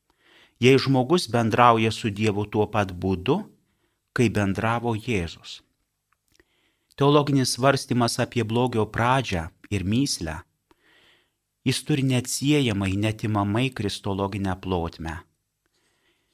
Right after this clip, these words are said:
Jėzus yra vienintelis, kuris gali būti pajėgus pateikti tinkamą atsakymą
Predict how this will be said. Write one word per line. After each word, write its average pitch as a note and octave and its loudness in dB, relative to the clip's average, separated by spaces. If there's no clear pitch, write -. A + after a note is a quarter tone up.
Jėzus C3 0
yra A#2+ -2
vienintelis, A#2 -2
kuris C#3 2
gali B2 4
būti B2 -2
pajėgus A2 -2
pateikti G#2+ -4
tinkamą A#2+ -2
atsakymą F#2 -6